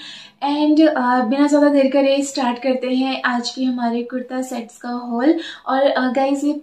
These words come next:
सिर्फ कुर्ता sets का haul नहीं है, इसमें मैंने single कुर्तीज भी मंगाई हैं। सबसे पहले जो मैं कुर्ती दिखाने वाली हूँ उसका screenshot मैंने यहाँ पे लगा दिया है।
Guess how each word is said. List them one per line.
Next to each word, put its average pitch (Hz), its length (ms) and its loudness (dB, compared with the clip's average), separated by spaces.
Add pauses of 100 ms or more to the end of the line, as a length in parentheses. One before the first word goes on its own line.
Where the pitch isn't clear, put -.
सिर्फ 269 380 -10
कुर्ता 262 280 -6
sets 254 280 -8
का 269 100 -4
haul 262 180 0
नहीं 254 240 0
है, 262 120 2
इसमें 262 220 0
मैंने 254 280 -2
single 254 340 0
कुर्तीज 247 460 -6
भी 262 80 0
मंगाई 247 320 0
हैं। 262 240 2
सबसे 302 280 4
पहले 320 220 8
जो 320 160 8
मैं 320 340 8
कुर्ती 294 300 4
दिखाने 285 360 4
वाली 277 260 2
हूँ 294 140 4
उसका 294 300 0
screenshot 262 480 -2
मैंने 269 180 -2
यहाँ 262 140 -2
पे 262 60 0
लगा 240 260 2
दिया 247 260 2
है। 311 120 4